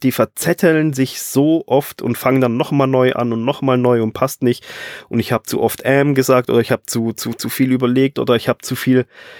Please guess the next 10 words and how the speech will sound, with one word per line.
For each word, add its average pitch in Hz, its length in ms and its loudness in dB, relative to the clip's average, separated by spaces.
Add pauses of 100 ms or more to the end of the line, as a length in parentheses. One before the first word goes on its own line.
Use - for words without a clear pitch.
(120)
mir 131 120 2
ist - 100 -4
die 131 60 4
Luft 131 320 0
ausgegangen 120 440 2
oder 120 140 2
was 123 200 0
weiß 123 220 2
ich - 180 -8
was. - 300 0